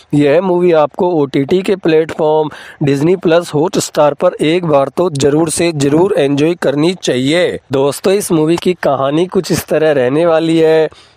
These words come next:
आधी रात को नित्या की कार खराब हो जाती है। वह एक राहगीर विजय गोविंद से मदद मांगती है, जो शर्त रखता है कि उसे एक बोतल शराब लानी होगी। वह अपनी कहानी सुनाना शुरू करता है। कुछ हफ्ते पहले विजय एक पारंपरिक व्याख्याता है,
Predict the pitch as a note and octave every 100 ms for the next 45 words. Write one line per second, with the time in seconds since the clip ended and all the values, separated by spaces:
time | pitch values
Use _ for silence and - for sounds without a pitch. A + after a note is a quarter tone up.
0 | - C3 C3+ E3+ F#3+ D#3+ D#3+ - D#3+ C3+
1 | - E3+ D#3+ E3 - C#3 C#3 B2+ C#3 D#3
2 | D#3+ D3+ D3+ - D#3 D#3+ D#3+ D#3 - -
3 | - C3+ E3+ E3+ F3 D3 B2+ C#3 E3 E3
4 | C3+ D3 F3 D3 C#3+ D#3+ D#3 F3 E3 C3
5 | D3+ E3 C#3 B2+ A#2 C3+ C#3+ C#3+ G2+ -
6 | - - D3 D#3+ A3 B3 E3+ D3 - D#3
7 | D#3+ E3 E3+ D3+ D#3+ D#3 E3 D3 B2+ E3
8 | D#3+ C#3 C#3 E3 C#3 C3 D3+ C3 B2+ D3
9 | C3+ - - - - C#3+ F3 D#3+ F3+ F#3
10 | C#3 C3 D3+ D#3+ D#3 C#3 D3+ C3+ C3 D3+
11 | E3 D3+ E3 D3+ D#3 D#3+ - - - -
12 | F3+ E3 C#3 F#3+ F3+ D3+ D3+ E3+ D3 D3+
13 | F3 E3+ - C#3+ C#3 D3 C#3+ D#3+ E3 C3+
14 | B2+ D#3 D3 D3+ C#3 D3